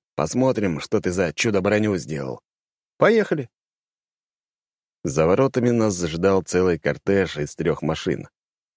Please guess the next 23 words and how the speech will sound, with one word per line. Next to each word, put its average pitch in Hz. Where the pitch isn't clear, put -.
И, 113
сев -
в -
среднюю, 117
мы 104
тронулись 98
в -
сторону 78
завода. 64
По 73
дороге 127
мне 123
пришлось 110
рассказать 95
отцу 95
о 87
том, 101
как 85
проходит 82
мое 80
обучение 76
в 67
академии, 78